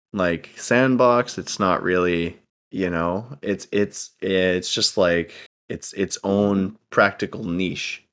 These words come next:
for if, you know, if you're into crypto and as well as V R.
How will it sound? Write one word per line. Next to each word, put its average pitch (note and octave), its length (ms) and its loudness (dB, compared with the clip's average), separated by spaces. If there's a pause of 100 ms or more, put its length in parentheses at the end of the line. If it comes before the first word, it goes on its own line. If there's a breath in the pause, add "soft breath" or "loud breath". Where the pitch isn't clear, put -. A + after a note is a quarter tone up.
(160)
for D#2+ 440 2
if, - 300 -8
you F2+ 100 -6
know, E2 240 -2
if - 200 -10
you're E2 160 -4
into E2 220 -4
crypto D#2 540 -4
and F2+ 320 0
as E2+ 180 -4
well D#2+ 200 -2
as D#2 140 -8
V - 180 -8
R. - 320 -8